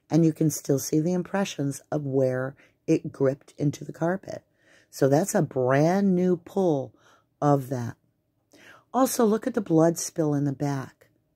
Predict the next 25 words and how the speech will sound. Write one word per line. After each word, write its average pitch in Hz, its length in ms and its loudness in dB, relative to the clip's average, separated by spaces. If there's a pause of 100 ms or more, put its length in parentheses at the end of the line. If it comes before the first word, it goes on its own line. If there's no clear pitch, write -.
(640)
Yeah, 151 420 2 (440)
the 156 80 -8
blood 160 340 2
that, 180 120 -4 (300)
that 151 200 -4
actually 147 520 -4
looks 151 360 0
like 156 160 -4
it - 80 -8
was 139 140 -4
laying 143 460 -2
there. 233 300 -6 (1900)
Yeah, 185 560 0 (800)
it's 175 160 -6
interesting 196 680 -2
because 156 720 -2 (540)
that 165 520 2 (540)
mat 160 640 2 (200)
would 156 180 2
have 156 80 -2
had 156 220 2
blood 151 260 0
on 143 160 0
it - 180 -10
too, 151 480 -6